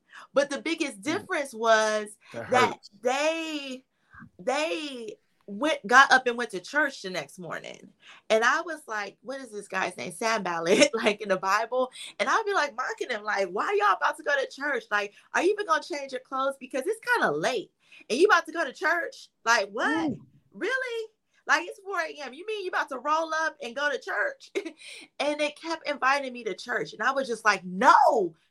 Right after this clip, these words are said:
Speaker 1: no, I'm not going. I don't do that anymore." And then one day, a friend of mine said, "We have a bet going. I bet you you're not gonna step foot at church in anymore."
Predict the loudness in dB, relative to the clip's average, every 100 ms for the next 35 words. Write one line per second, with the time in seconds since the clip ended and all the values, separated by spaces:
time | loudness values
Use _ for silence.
0 | -8 4 6 8 6 4 2 -2 -4 -2
1 | -2 -4 -6 0 0 0 -6 -6 -6 -6
2 | -6 -6 -6 -4 -6 -8 -12 -12 -6 -6
3 | -6 _ _ -20 -20 -4 -2 0 -2 -4
4 | -2 -2 0 0 0 0 0 -4 0 -2
5 | 0 -2 0 0 -4 -6 -2 0 -2 _
6 | _ _ _ _ _ -20 -20 _ _ _
7 | _ -6 0 2 6 6 4 -2 -4 -6
8 | -14 -14 -14 -18 -20 _ _ -20 -20 0
9 | 4 4 4 0 0 -10 -10 -8 -10 _
10 | -12 -6 0 0 -2 -4 -4 -4 -4 -4
11 | -4 -4 -6 -4 -8 -8 -12 -10 -10 -10